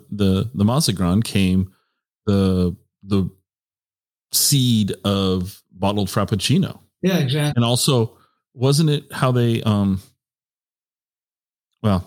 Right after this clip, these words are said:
Speaker 1: I don't, we won't go, we won't go down the technical rabbit hole on that. But that was my question to you. And I, I thank you. You, I couldn't have expected a, a more amazing answer from you. Another question I like to ask my guests, and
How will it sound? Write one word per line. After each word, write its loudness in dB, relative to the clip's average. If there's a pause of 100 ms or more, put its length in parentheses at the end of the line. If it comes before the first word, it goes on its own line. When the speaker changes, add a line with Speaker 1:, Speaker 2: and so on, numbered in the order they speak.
(120)
Speaker 1:
I 2
don't, -2
we 4
won't 0
go, 0
we 0
won't 2
go 0
down 2
the 0
technical -4
rabbit -6
hole -6
on -2
that. -4 (960)
But 0
that 2
was 2
my 4
question 0
to 0
you. 2
And -2
I, 0
I -2
thank -2
you. -6
You, -12 (260)
I -10
couldn't -4
have -4 (300)
expected -2
a, 0
a 2
more 2 (360)
amazing 2
answer 0
from -4
you. -2 (1600)
Another 2
question 0
I 2
like 0
to 0
ask 0
my 2
guests, 0
and -2